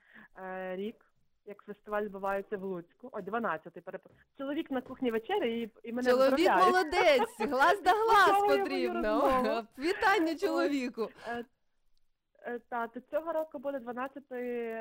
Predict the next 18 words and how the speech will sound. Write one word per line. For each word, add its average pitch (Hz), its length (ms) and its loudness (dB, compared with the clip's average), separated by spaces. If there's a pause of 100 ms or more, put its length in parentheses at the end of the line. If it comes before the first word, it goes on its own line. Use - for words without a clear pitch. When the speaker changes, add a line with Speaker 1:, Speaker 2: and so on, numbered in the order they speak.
(160)
Speaker 1:
вже 220 300 -10
фестиваль 190 560 -8 (120)
в 233 120 -16
Луцьку 262 260 -12
відбувається, 247 480 -12
Бандерштат. 233 640 -12 (560)
Ось. 254 280 -10 (440)
І 247 500 -8
вже 240 320 -2
тепер 320 200 -2
у 285 40 -2
нас 262 240 -4
є 254 100 -8
три 254 240 -8 (140)
сцени. 208 460 -2 (440)
Є 240 160 -8
головна 214 560 -4 (140)
сцена, 254 380 -6